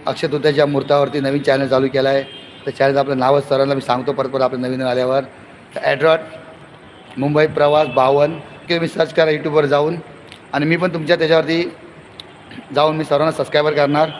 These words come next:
त्या माझ्या नवीन चॅनलवरनं, आणि तुमच्या प्रत्येक व्हिडिओवर मी लि-, कमेंट करणार, "माझं नवीन चॅनल", फक्त हेच कमेंट करणार, "माझं नवीन चॅनल." <laughs> नक्की जर तुम्ही आता मला या चॅनल सपोर्ट केलं तसं त्या चॅनल सपोर्ट करा. अ, मग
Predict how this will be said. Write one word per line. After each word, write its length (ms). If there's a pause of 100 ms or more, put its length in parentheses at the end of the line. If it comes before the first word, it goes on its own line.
(400)
त्या 120
माझ्या 200
नवीन 160
चॅनलवरनं, 600 (360)
आणि 140
तुमच्या 200
प्रत्येक 320
व्हिडिओवर 260
मी 180
लि-, 300 (260)
कमेंट 280
करणार, 340 (280)
"माझं 220
नवीन 200
चॅनल", 320 (180)
फक्त 200
हेच 140
कमेंट 260
करणार, 240 (380)
"माझं 300
नवीन 240
चॅनल." 420 (680)
<laughs> 240
नक्की 360 (400)
जर 100
तुम्ही 240
आता 180
मला 280
या 120
चॅनल 160
सपोर्ट 340
केलं 220
तसं 80
त्या 160
चॅनल 120
सपोर्ट 260
करा. 280 (1040)
अ, 140 (500)
मग 160